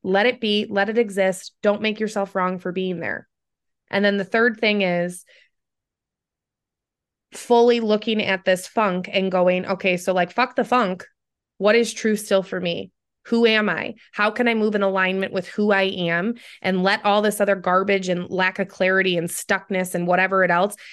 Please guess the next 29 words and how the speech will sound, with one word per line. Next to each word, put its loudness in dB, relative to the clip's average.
that 0
can 0
exist -2
over 0
here, 0
but 2
I 4
can 0
still 0
exist -2
here. 2
And -2
this 2
is 0
how 0
I'm 0
gonna -2
show 0
up. -2
And 0
this 2
is -2
what 2
I'm -2
gonna -2
share -2
while 2
this -2
energy -2